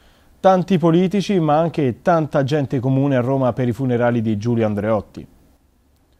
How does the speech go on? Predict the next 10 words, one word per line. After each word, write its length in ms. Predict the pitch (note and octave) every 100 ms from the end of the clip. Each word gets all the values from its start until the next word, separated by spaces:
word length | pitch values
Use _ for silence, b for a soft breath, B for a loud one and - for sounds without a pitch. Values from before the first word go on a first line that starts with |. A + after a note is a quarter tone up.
| - _ b
Turbo, 440 | - F#3+ B2 G#2+ F#2+
speranze. 680 | - - D#3 B2+ G#2+ G2 D2+ _ b b b
Anche 420 | F3 E3+ - E3
la 180 | C#3+ C3
Ferrari 480 | A#2+ D3+ E3 C#3+ C3
al 200 | A2+ A2+
Career 440 | - C3 C#3 C3+
Day 240 | A#2+ C#3 C3
della 220 | B2 A#2+
lumsa, 480 | A#2+ A2+ G2 D#2+